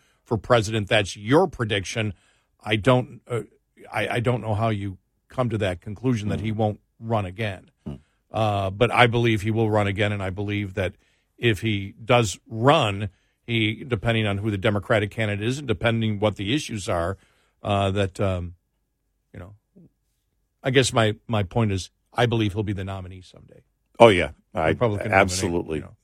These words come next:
Speaker 1: you know.
Speaker 2: do believe
Speaker 1: So
Speaker 2: that,
Speaker 1: whether
Speaker 2: that
Speaker 1: he'll
Speaker 2: he
Speaker 1: win a
Speaker 2: will.
Speaker 1: specific election, I can't tell you at
Speaker 2: Mm-hmm.
Speaker 1: that point.
Speaker 2: Mm-hmm.
Speaker 1: And I do that based on the fact that his tone was perfect.
Speaker 2: Yeah.
Speaker 1: His tone was great.
Speaker 2: Right.
Speaker 1: Uh, he wasn't shaken. But the biggest thing is he had all the issues behind him. Everything.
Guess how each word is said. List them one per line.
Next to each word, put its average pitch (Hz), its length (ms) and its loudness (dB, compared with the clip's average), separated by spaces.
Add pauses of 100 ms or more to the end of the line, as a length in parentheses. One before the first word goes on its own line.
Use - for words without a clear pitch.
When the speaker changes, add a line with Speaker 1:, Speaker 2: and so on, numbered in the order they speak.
(160)
Speaker 1:
you 92 40 -2
know. 87 60 2
Speaker 2:
do - 20 -6
believe 85 260 -2
Speaker 1:
So 107 80 2
Speaker 2:
that, 127 60 8
Speaker 1:
whether 127 160 8
Speaker 2:
that 120 60 4
Speaker 1:
he'll 131 80 6
Speaker 2:
he 123 40 2
Speaker 1:
win 123 100 4
a - 20 2
Speaker 2:
will. 101 40 0
Speaker 1:
specific 117 460 0
election, 110 380 0
I 98 80 -6
can't 101 320 -10
tell 110 160 0
you 95 180 -4
at 87 60 -4
Speaker 2:
Mm-hmm. 76 60 -6
Speaker 1:
that 90 200 -4
point. 104 300 -2 (160)
Speaker 2:
Mm-hmm. 85 240 -2
Speaker 1:
And 127 80 6
I 113 100 6
do 135 160 2
that 107 220 2
based 117 260 0
on 113 80 -4
the 104 60 -2
fact 104 300 0
that 98 100 -8
his 101 180 -6
tone 123 340 -2
was 110 140 -4
perfect. - 480 -4 (380)
Speaker 2:
Yeah. 78 100 -2 (480)
Speaker 1:
His 120 100 -8
tone 147 300 -2
was 104 140 -2
great. 117 340 0 (220)
Speaker 2:
Right. 87 180 0 (680)
Speaker 1:
Uh, 104 560 0 (300)
he 110 340 -2
wasn't 101 360 -2
shaken. 131 540 0 (800)
But 185 160 2
the 208 60 2
biggest 220 360 0
thing 139 140 2
is 131 180 2
he 151 60 -2
had 139 100 4
all 151 120 2
the 143 140 0
issues 143 220 -4
behind 143 400 -8
him. - 160 -14 (520)
Everything. 139 720 2